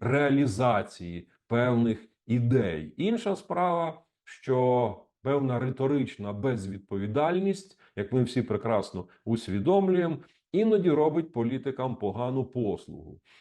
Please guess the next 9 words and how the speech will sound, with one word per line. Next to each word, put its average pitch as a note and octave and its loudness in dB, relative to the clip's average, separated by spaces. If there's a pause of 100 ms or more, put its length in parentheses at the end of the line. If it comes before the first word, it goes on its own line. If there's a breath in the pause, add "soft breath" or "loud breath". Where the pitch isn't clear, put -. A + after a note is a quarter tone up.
(220 soft breath)
І F2 -8
в F2+ -4
нинішній C3+ 2
ситуації B2 -4 (680)
навряд C3 0 (140)
те, A#2 -4
що G2 -4
говорив, G#2+ -2
е, E2+ -12